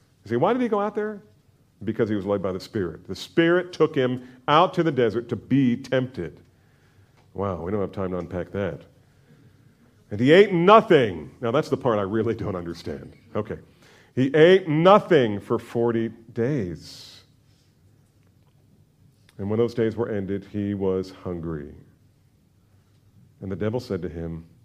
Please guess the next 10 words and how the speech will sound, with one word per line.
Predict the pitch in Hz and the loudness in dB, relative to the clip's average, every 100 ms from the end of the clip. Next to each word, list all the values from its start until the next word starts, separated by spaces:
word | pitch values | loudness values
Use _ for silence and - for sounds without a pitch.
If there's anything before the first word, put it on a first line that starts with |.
| _ _ _ - | _ _ _ -16
okay, | - | -10
watch | 85 95 - | -8 -8 -8
this, | 82 76 - _ _ _ _ _ _ - | -14 -16 -20 _ _ _ _ _ _ -4
"If | 147 202 - | -2 -2 -4
you | 165 170 165 | -8 -8 -8
are | 143 175 151 | -6 -4 -4
the | 110 | -6
Son | - - 131 | -10 -8 -8
of | 110 | -8
God, | 107 107 113 90 80 - | -8 -8 -8 -8 -10 -14